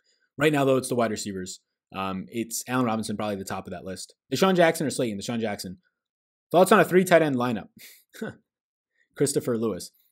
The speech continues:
Um, a three tight end lineup, if you have two flex spots and a tight end, yeah, you gotta have really good tight ends. But I'm about it. Like, if you drafted Kittle early and he's playing this week,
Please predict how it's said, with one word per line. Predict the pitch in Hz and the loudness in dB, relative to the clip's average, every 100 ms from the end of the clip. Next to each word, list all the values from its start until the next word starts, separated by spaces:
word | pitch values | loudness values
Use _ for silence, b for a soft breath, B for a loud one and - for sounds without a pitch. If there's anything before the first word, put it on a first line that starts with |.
| _ | _
Um, | - 95 98 98 98 101 b - | -8 -4 -4 -6 -8 -12 b -8
a | 120 | -4
three | 143 175 | 0 2
tight | 180 170 | 4 4
end | 170 | 2
lineup, | 135 139 143 | 0 -2 -2
if | 123 | -2
you | |
have | 120 | -2
two | 113 151 | -2 -2
flex | 147 - | 0 -2
spots | - 123 117 | -2 -4 -4
and | 113 | -6
a | |
tight | 120 107 | -6 -4
end, | 113 139 b b | -4 -6 b b
yeah, | - 110 | -6 -2
you | |
gotta | 117 139 | 2 2
have | 120 | 2
really | 120 | 0
good | 107 104 | -2 -4
tight | 110 | -4
ends. | 101 87 - _ _ _ _ _ _ _ _ _ _ _ | -6 -8 -16 _ _ _ _ _ _ _ _ _ _ _
But | 98 117 | -8 -2
I'm | 143 | 2
about | 139 101 117 | 2 2 -2
it. | 123 | -4
Like, | 127 120 - _ _ _ _ _ _ - | -4 -4 -6 _ _ _ _ _ _ -4
if | 135 | 0
you | |
drafted | 143 170 170 151 | 6 6 6 4
Kittle | 175 160 | 6 6
early | 120 117 117 | 4 2 0
and | 117 | -2
he's | 117 | -4
playing | 117 113 | -2 -4
this | 104 104 | -4 -6
week, | 104 | -8